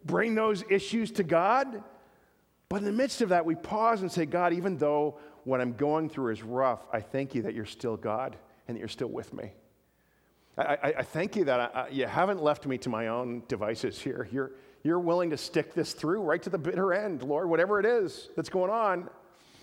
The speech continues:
I'm still breathing. Your grace and mercy is sure. I'm, I'm never alone. I thank you for the gifts I have, the, the ability to serve. I thank you for the way that you, you faithfully take what's going on in my life and you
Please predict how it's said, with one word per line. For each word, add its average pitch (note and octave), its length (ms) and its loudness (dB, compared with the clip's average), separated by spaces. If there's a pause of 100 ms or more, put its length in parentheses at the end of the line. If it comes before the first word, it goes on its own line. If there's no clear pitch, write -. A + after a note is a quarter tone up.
(120)
I'm E3 80 4
still A#3+ 240 6
breathing. G3+ 560 2 (920)
Your F#3 140 4
grace A3+ 360 4
and G#3 120 2
mercy A#3+ 400 2
is F3+ 100 2
sure. A#3+ 460 4
I'm, G3 140 2 (280)
I'm F#3 180 4
never A#3+ 260 6
alone. A#3+ 280 4
I G#3+ 60 4
thank A#3+ 280 0
you A#3+ 80 0
for A3+ 80 2
the G#3 80 4
gifts F#3+ 360 2
I A3+ 160 6
have, A3 380 4
the, F#3+ 300 4
the F#3 120 2
ability G#3 420 4
to G#3+ 120 0
serve. A3 520 2 (640)
I - 80 6
thank A#3+ 180 4
you A3+ 80 0
for G#3 60 2
the G#3+ 80 6
way A3+ 240 4
that G#3+ 140 0
you, G#3 220 2 (340)
you A3 280 0 (200)
faithfully A3 580 4
take G#3+ 400 2
what's F3 180 0
going G3 260 2
on G#3 140 4
in G#3 80 2
my F3+ 120 4
life G#3 360 2
and E3 100 0
you D#3+ 160 0